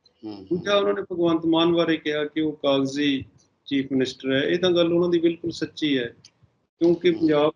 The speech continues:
Speaker 2: ਵਿੱਚ ਰਾਜ ਤਾਂ basically ਸੈਂਟਰ ਵਾਲਿਆਂ ਦਾ ਹੀ ਚੱਲ ਰਿਹਾ ਹੈ। ਭਗਵੰਤ ਮਾਨ ਦੀ ਤਾਂ ਵਿਚਾਰ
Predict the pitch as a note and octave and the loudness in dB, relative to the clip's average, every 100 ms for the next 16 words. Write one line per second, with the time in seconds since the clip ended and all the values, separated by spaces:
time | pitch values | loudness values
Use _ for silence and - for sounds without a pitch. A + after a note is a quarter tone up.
0 | - E3 E3 C#3 C#3 D3+ F3 D#3+ D#3 - | -6 -6 0 2 2 2 0 2 2 0
1 | D#3+ D#3+ D#3+ D#3+ D3+ C#3+ C3+ D3 D#3 D3+ | -2 2 4 4 2 0 0 2 2 4
2 | D3+ D3 D3 C#3 C3+ B2+ B2+ - _ _ | 2 0 -2 -2 -2 -6 -10 -20 _ _
3 | _ _ _ C3+ C3+ B2+ C3+ C#3+ D3 D3 | _ _ _ -2 -2 0 0 2 2 2
4 | D3 C#3 | 0 -2